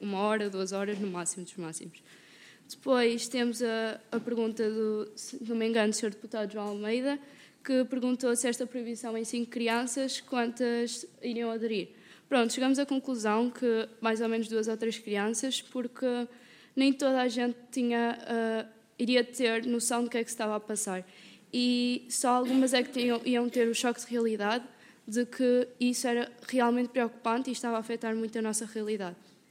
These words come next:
Eh, e depois, eh, ia falar do J P P, que era esta lei é uma capacitação ou uma proibição. Eu acho que é mais uma capacitação, porque se formos proibir, nós sabemos que nem toda a gente vai aderir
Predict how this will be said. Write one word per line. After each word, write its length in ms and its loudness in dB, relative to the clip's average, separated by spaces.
Eh, 320 8
e 100 4
depois, 640 0
eh, 320 0
ia 460 0
falar 340 -4
do 220 0
J 300 0
P 180 0
P, 300 2
que 80 2
era 400 2
esta 340 0
lei 240 2
é 80 2
uma 360 0
capacitação 800 -2
ou 60 -2
uma 140 -2
proibição. 600 -6
Eu 120 4
acho 160 4
que 80 -2
é 20 4
mais 220 2
uma 100 -2
capacitação, 840 0
porque 440 0
se 100 -4
formos 240 0
proibir, 400 0
nós 220 -2
sabemos 320 -2
que 100 -6
nem 160 2
toda 240 0
a 80 2
gente 180 -4
vai 180 0
aderir 400 -4